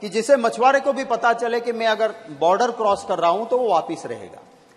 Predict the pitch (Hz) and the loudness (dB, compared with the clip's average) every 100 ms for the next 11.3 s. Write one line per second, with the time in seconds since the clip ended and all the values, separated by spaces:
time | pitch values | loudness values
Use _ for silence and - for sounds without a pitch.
0 | _ _ _ - 202 262 277 269 185 185 | _ _ _ -4 6 6 6 2 -4 -4
1 | 240 269 269 254 269 254 220 226 226 - | -2 0 0 0 2 4 4 2 -4 -6
2 | 269 190 190 214 240 185 208 185 165 151 | -8 -4 2 6 6 4 2 2 0 -6
3 | - - - - - _ - - 226 262 | -10 -18 -20 -20 -20 _ -20 -10 2 4
4 | 294 285 262 262 254 233 202 180 208 - | 6 4 4 0 -2 0 0 2 0 -2
5 | - - - - 180 160 185 226 240 247 | -14 -20 -16 -10 0 6 6 4 0 0
6 | 240 233 240 240 233 233 160 160 240 262 | 0 4 4 4 2 -4 -4 2 2 2
7 | 240 208 190 - 247 262 247 - - - | 2 2 2 -2 2 2 2 -6 -16 -14
8 | - 240 233 - - - - - - 220 | 0 4 4 0 -12 -18 -18 -20 -12 -10
9 | 196 277 277 247 233 233 240 254 - - | 0 4 4 2 -2 -4 -6 -8 -6 0
10 | 208 202 - 269 294 262 254 208 156 117 | 0 0 -4 -2 0 2 4 4 2 -6
11 | - - | -10 -20